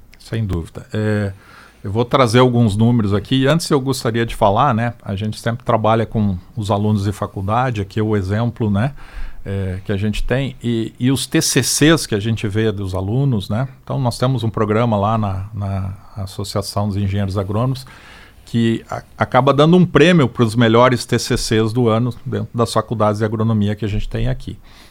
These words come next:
né? É, e a gente vê a evolução dos próprios trabalhos dos alunos dentro da faculdade com, é, pen-, com esse pensamento, né? É, nós temos hoje, é, por volta,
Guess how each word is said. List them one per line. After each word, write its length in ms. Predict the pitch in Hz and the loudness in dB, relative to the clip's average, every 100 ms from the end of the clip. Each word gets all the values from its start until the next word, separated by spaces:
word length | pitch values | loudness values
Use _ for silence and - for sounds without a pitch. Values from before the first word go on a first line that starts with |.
| - | -8
né? 200 | 107 127 - - - - | -4 -4 -6 -18 -16 -4
É, 500 | 117 113 110 107 104 127 | 0 2 2 0 -2 2
e 100 | 139 | 4
a 40 | |
gente 260 | 143 160 170 | 4 4 4
vê 160 | 151 | 4
a 100 | 240 | 4
evolução 680 | 202 135 165 139 - 156 165 - | 4 4 4 2 2 2 2 -2
dos 340 | 131 123 135 - | -4 -2 -2 -2
próprios 540 | - 190 254 202 - | 2 4 4 0 2
trabalhos 720 | 135 113 104 127 180 160 117 | 2 4 4 4 4 0 0
dos 200 | 120 104 | -2 2
alunos 600 | 107 101 113 160 175 127 | 2 2 0 2 0 0
dentro 340 | 110 120 - | -2 -2 -2
da 80 | 113 | -4
faculdade 680 | - 117 117 98 101 135 151 | -2 -4 -4 -2 -2 -2 -4
com, 360 | - 147 165 240 - _ _ - | 0 2 2 0 -6 _ _ -6
é, 340 | 127 117 107 107 - | -4 -2 -4 -8 0
pen-, 240 | 151 147 127 - | 2 2 0 -4
com 300 | 151 147 156 | 0 2 2
esse 300 | 233 - 185 | 2 0 0
pensamento, 800 | 156 151 - 143 113 101 - - - - - - - - | 0 0 0 0 0 -2 -6 -16 -20 -20 -20 -20 -18 -6
né? 240 | 98 139 - - - - - | -4 -4 -6 -18 -20 -12 -2
É, 400 | 110 107 107 104 | 0 2 2 4
nós 240 | 123 123 | 2 4
temos 340 | 147 160 139 | 4 4 4
hoje, 720 | 143 156 156 127 123 113 101 - | 6 8 8 6 6 6 4 2
é, 400 | 107 104 101 98 - | 0 0 0 -2 2
por 180 | 131 107 | 4 4
volta, 800 | 92 113 143 139 120 101 95 | 4 6 6 4 2 0 0